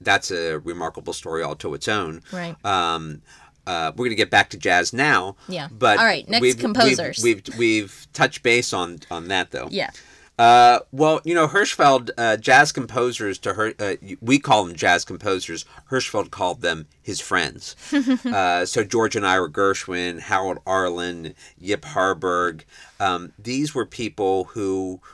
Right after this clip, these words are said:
Speaker 1: were people that he knew quite well.
Speaker 2: Hmm.
Speaker 1: <clears throat> Rogers and Hart, uh, he wasn't as friendly with them, but of course he knew them. They were all Broadway first nighters.
Speaker 2: Right.
Speaker 1: Um, and they were a big part of the scene.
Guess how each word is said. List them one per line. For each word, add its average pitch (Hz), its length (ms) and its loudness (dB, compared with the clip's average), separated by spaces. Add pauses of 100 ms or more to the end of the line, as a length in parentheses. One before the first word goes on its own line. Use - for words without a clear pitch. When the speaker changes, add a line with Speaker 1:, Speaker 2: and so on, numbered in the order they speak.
(140)
Speaker 1:
were 120 200 -4
people 143 300 -6
that 123 120 -2
he 127 120 -8
knew 123 160 -6
quite - 280 -6
well. 120 380 -4 (160)
Speaker 2:
Hmm. 185 220 -8 (160)
Speaker 1:
<clears throat> 175 320 4 (100)
Rogers 101 540 0
and 80 80 -8
Hart, 120 480 2 (100)
uh, 90 420 4
he 123 200 -10
wasn't 113 420 0
as 87 140 -8
friendly 123 440 -4
with 80 260 -8
them, 80 300 -6
but 95 140 -4
of 101 80 -6
course - 200 -6
he 107 100 -10
knew 117 240 -6
them. 76 320 -10 (240)
They 95 100 -2
were 85 140 0
all 78 100 -2
Broadway 76 380 -6
first - 280 -12
nighters. 120 560 -6
Speaker 2:
Right. 185 320 -6
Speaker 1:
Um, 85 520 -2
and 78 100 -14
they 82 100 -4
were 80 120 -4
a 80 60 -4
big 80 220 -6
part 76 220 -10
of - 80 -12
the - 80 -14
scene. 110 540 -6